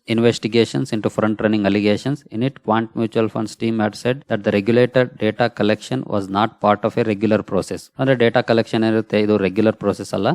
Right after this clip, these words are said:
but was part of a court-approved search and seizure operation with respect to an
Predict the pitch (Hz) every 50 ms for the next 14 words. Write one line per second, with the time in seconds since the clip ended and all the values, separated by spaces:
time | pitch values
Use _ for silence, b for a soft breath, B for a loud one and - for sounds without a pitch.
0 | - _ _ - 139 135 135 - _ _ _ - 123 127 123 - - 120 117 120
1 | 120 - 131 - 139 131 _ _ - 127 135 143 139 - 120 110 - - 127 131
2 | 135 135 120 - - - 120 127 123 - - - _ _ - 117 120 113 107 -
3 | 127 131 127 120 127 123 - - 101 104 - - 117 113 - - 143 147 123 110
4 | - 107 107 - - - - 113 - - 120 117 110